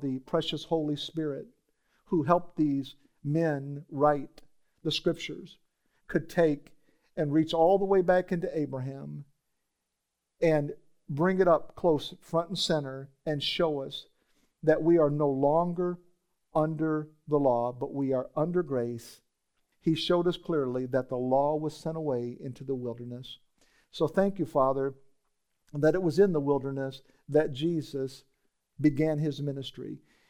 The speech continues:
He started in a wilderness. He ended up at a cross, Daddy. And through his shed blood on the cross, he released in us the gospel of grace. He opened the prison cells that we were in,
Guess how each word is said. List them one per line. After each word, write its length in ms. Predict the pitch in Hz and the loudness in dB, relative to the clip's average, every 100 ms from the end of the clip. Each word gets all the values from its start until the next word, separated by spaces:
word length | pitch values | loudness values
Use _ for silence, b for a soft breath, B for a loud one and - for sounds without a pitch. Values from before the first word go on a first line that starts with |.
| _ | _
He 140 | - 170 | -4 -2
started 520 | - 175 185 208 202 | 2 4 6 6 6
in 100 | 208 | 2
a 60 | |
wilderness. 720 | 196 156 131 127 127 131 - - _ _ _ | 2 0 -2 -6 -8 -10 -14 -20 _ _ _
He 200 | - 151 | 2 4
ended 240 | 156 160 160 | 4 4 0
up 160 | 160 | 0
at 120 | 170 170 | 0 -2
a 60 | |
cross, 500 | 160 139 120 120 - | -4 -6 -6 -8 -8
Daddy. 400 | - 123 123 127 b b b b | -4 -2 -4 -8 b b b b
And 200 | 170 160 | 0 0
through 420 | - 208 220 214 | -2 -2 -2 -2
his 200 | 190 185 | 0 0
shed 380 | - - 190 165 | 0 0 0 0
blood 180 | 170 175 | -2 -2
on 200 | 165 156 | -2 -4
the 60 | 147 | -6
cross, 460 | - 127 127 - _ _ _ _ _ | -4 -4 -6 -10 _ _ _ _ _
he 420 | - 165 156 147 151 _ _ _ _ | -4 0 0 -2 -8 _ _ _ _
released 640 | 165 170 165 175 190 - - | 0 4 4 4 2 -6 -4
in 160 | 170 147 | -2 -2
us 440 | 143 147 - - _ _ _ _ - | -6 -10 -18 -20 _ _ _ _ -2
the 100 | 147 | 2
gospel 480 | 143 139 - 156 143 | 4 2 -2 -2 -2
of 120 | 139 | 0
grace. 520 | 143 143 151 - - _ _ _ _ _ | -2 -2 -8 -14 -20 _ _ _ _ _
He 460 | 202 180 170 175 - _ _ _ - | -2 0 -2 -6 -14 _ _ _ 4
opened 380 | 214 220 202 | 4 4 -2
the 40 | 175 | -4
prison 420 | - 185 156 135 | -4 -4 -4 -8
cells 440 | - 135 131 131 | -4 -2 -2 -4
that 160 | 143 139 | -6 -6
we 120 | 147 | -6
were 160 | 135 139 | -6 -6
in, 440 | 156 135 131 139 | -6 -8 -10 -14